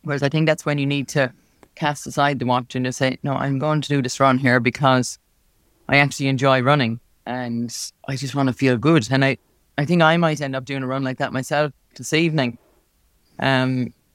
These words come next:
you know, it's one of those days where you just don't feel like getting up and running out the door straight away.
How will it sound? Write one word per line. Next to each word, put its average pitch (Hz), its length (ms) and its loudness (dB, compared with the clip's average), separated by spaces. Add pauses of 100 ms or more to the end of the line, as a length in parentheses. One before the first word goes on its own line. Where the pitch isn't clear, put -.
you 165 80 2
know, 151 100 6
it's - 220 -2
one 175 180 4
of 160 80 4
those 156 200 2
days 147 280 0
where 139 240 -2 (220)
you 147 100 -2
just 170 160 -2
don't 156 200 0
feel 147 180 0
like 139 160 2
getting 139 240 0
up 131 140 0
and 131 160 0
running 131 300 2
out 123 160 2
the - 80 -6
door 131 180 4
straight 127 320 -4
away. 123 340 0